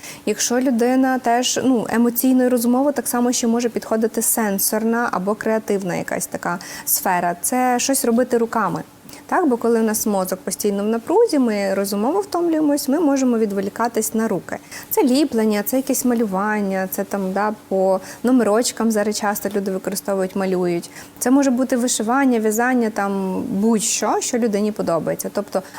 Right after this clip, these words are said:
але для кожного буде свій метод. І цей метод може підібрати індивідуально собі тільки людина.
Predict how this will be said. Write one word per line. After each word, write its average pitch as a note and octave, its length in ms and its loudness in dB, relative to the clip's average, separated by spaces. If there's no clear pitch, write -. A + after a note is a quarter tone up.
але A#3 200 2
для G#3 140 -2
кожного B3 800 0
буде G3+ 460 0
свій G#3+ 360 0
метод. E3+ 400 -4
І A3 360 2
цей C4+ 180 2
метод C4 400 2
може B3 260 2
підібрати G3+ 580 -2
індивідуально G3 760 0
собі G#3+ 280 -2
тільки G#3 420 -2
людина. F3 420 -2